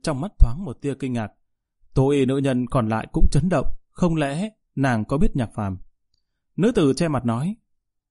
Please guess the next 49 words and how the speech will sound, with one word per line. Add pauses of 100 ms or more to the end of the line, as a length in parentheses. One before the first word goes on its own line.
(160)
"Mau
chuẩn
bị
cho
ta
bốn
gian
phòng." (920)
Sau
khi
vào
phòng, (260)
tố
y
nữ
nhân
đi
tới
phía
trước
tấm
gương
trong
phòng. (580)
Tại
đây
nàng
đặt
một
chậu
nước
rồi
xoa
nước
lên
mặt. (480)
Nhẹ
nhàng
từ
tai
xuôi
xuống, (300)
nàng
bóc
ra
một
chiếc
mặt
nạ,